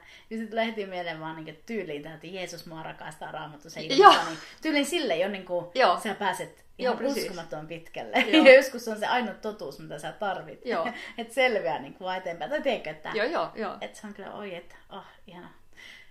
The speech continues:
Speaker 1: Mut joo, siis sä oot seurannut nyt Jeesusta ja kulkenut niin sanotusti niinku Jeesuksen jalanjäljissä
Speaker 2: Joo, joo.
Speaker 1: jo pitemmän aikaa. Ja, ja justiin tää, mä aina palaan tietyllä tavalla tähän musiikkiin vaan sen takia, koska se on niinku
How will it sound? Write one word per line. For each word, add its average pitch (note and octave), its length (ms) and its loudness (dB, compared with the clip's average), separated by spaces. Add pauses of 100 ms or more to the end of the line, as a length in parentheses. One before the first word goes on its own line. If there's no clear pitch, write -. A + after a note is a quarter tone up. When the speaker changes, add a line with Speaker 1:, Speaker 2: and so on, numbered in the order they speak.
(280)
Speaker 1:
Mut C#4 140 -6
joo, E4+ 220 -6 (100)
siis C4 240 -12
sä D#4 60 -6
oot D4 120 -6
seurannut A#3 420 -2
nyt G#3 280 -12 (280)
Jeesusta G3 440 -8
ja E3 60 -12
kulkenut F#3+ 420 -8
niin F#3+ 120 -12
sanotusti F#3 300 -20
niinku G3 240 -18
Jeesuksen G#3+ 560 -12
jalanjäljissä F#3 600 -6
Speaker 2:
Joo, A3 80 -4 (160)
joo. A#3+ 140 -2 (280)
Speaker 1:
jo G#3 80 -12
pitemmän G#3 420 -8
aikaa. F3 380 -8
Ja, D#3+ 300 -12 (520)
ja F3 320 -14
justiin A3+ 340 -10
tää, E3 380 -10 (320)
mä F#3 120 -14
aina F3+ 160 -10
palaan F#3+ 320 -4
tietyllä G3+ 300 -2
tavalla E3 200 -6
tähän E3 180 -14
musiikkiin F3 420 -12
vaan F3 140 -8
sen G3 220 -6
takia, E3+ 220 -8
koska - 220 -18
se - 60 -14
on F3+ 80 -10
niinku F3 360 -10